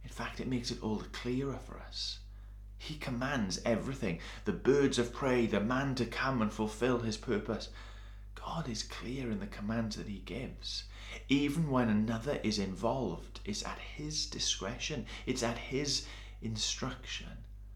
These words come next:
And you know, for you and me, those who follow after Jesus, we've been called to be a part of what God is doing,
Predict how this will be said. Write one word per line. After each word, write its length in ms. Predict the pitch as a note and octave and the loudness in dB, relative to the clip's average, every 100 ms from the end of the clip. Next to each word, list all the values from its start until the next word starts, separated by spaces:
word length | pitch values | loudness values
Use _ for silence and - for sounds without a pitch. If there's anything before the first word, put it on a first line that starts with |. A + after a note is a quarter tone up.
| - - - - - - - - - - | -14 -12 -12 -12 -12 -12 -14 -14 -12 -10
And 100 | - | -6
you 60 | A#2 | -4
know, 120 | C3+ | -4
for 140 | C3+ F2 | -4 -4
you 440 | E2+ C#3 D3+ - | -2 0 -2 -4
and 160 | G2 F#2 | -6 -2
me, 220 | A2 A#2+ | 0 2
those 280 | A#2 B2 C3 | 4 2 2
who 120 | G2+ | -4
follow 680 | - - - G#2+ A#2 A#2+ - | -8 -10 -4 -2 0 -2 -4
after 320 | A2 G2+ - | -6 -6 -4
Jesus, 760 | - F2+ F2+ - F#2 - - - - - - - - - - | -2 -2 -4 -6 -6 -6 -6 -6 -10 -14 -12 -14 -12 -12 -2
we've 320 | A#2 D3 C#3 | 0 0 0
been 240 | A2 G2+ | 2 2
called 580 | G2+ - B2 B2+ A#2 F#2 | 2 -6 -2 2 2 2
to 180 | - F2+ | -2 -4
be 160 | G#2 | -2
a 60 | G#2+ | -4
part 480 | - G2+ A2 A#2 - | -4 -6 -2 -2 -2
of 160 | - | -6
what 240 | - - - | -4 -4 -4
God 400 | - G#2+ A#2 - | -6 -4 -4 -4
is 160 | F2 F2 | -4 -4
doing, 460 | - G2 F#2+ F#2 | -2 -2 -2 -4